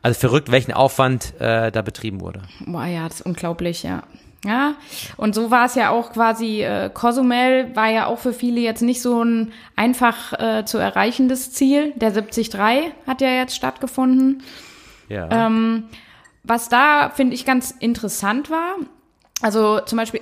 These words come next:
Speaker 2: gewonnen bei den Männern hat Sam Long vor Tyler Butterfield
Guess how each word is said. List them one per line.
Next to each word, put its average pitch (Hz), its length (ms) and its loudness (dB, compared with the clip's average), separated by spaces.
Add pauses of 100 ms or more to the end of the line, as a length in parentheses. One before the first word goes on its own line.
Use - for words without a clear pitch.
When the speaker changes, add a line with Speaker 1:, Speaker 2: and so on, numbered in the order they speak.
Speaker 2:
gewonnen 233 300 2
bei 254 100 6
den 220 160 0
Männern 254 500 2
hat 233 180 -4
Sam 214 340 0
Long 240 300 4 (200)
vor 233 240 0
Tyler 226 320 0
Butterfield 262 840 0